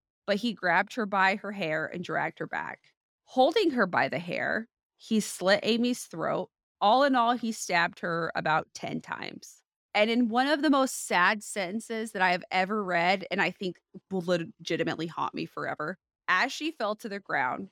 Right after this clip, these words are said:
she repeated, "I love you, Jamie. I love you, Jamie." But this monster wasn't finished. He said that the sound of her gurgling on her own blood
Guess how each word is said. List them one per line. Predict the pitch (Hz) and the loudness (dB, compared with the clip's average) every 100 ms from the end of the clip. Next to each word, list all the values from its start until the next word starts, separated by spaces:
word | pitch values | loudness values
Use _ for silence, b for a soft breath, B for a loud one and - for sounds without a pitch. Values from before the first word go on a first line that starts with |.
| _ | _
she | - 214 196 | -6 -4 -2
repeated, | 202 - 170 156 143 - _ | -4 -6 -6 -4 -6 -8 _
"I | 170 165 | -2 -2
love | 170 170 170 | 0 0 2
you, | 220 220 | 0 -2
Jamie. | 226 220 233 233 233 233 _ _ | -2 -2 0 -2 -2 -6 _ _
I | 175 | -2
love | 156 147 139 | -2 -4 -6
you, | - - | -8 -12
Jamie." | - - - - - _ _ _ - | -10 -10 -10 -14 -20 _ _ _ -12
But | 147 | -4
this | 190 - | -4 0
monster | 214 226 - 247 | 4 4 4 2
wasn't | 240 254 277 269 | 4 4 4 0
finished. | - 277 294 127 - - _ _ | 4 4 4 2 -6 -14 _ _
He | - 214 | -6 -6
said | - 247 226 | 0 2 2
that | 233 | -2
the | 220 | -2
sound | - - 196 220 247 | -2 2 4 4 0
of | 226 | -2
her | 240 | -2
gurgling | 208 185 180 202 214 220 | -2 0 -2 0 -2 0
on | - 190 | 0 -2
her | 202 196 | -2 -8
own | - 175 226 | -4 -2 -2
blood | 214 160 165 | -2 0 0